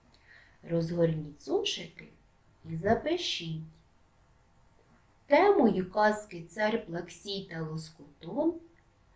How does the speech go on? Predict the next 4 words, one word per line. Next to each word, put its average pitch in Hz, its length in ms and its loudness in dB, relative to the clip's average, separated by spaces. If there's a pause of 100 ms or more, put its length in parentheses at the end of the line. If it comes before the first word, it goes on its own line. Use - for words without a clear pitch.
(220)
є 285 320 6
зображення 285 720 6
країни, 254 760 2 (580)
пригніченої 196 920 -6